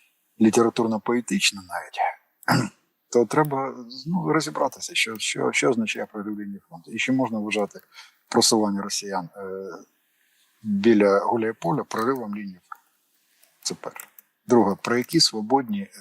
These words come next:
рухи, е, можливості росіян йде мова? Навіть якщо вони захопили Покров, навіть якщо вони захопили Гуляйполе. Нічого далі там не відкривається. Наші війська відійшли і далі тримають оборону.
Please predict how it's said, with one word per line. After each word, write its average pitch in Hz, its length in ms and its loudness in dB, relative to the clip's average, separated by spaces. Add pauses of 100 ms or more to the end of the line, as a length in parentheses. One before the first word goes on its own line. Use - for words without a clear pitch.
(200)
рухи, 113 400 2 (140)
е, 95 220 -16 (280)
можливості 113 640 2
росіян 120 420 -4
йде 101 180 -10
мова? 78 280 -6 (440)
Навіть 123 260 4
якщо 113 220 0
вони 107 140 -6
захопили - 520 -12 (380)
Покров, - 420 -2
навіть 131 140 0
якщо 113 200 -4
вони 101 120 -8
захопили 98 600 -6
Гуляйполе. 95 540 -10 (640)
Нічого 110 560 4
далі 101 340 0
там 98 160 -10
не 95 60 -14
відкривається. - 640 -8 (520)
Наші 107 260 4
війська 95 340 -4
відійшли 104 480 -2
і 98 40 2
далі 95 260 -8
тримають - 420 -12
оборону. - 280 -12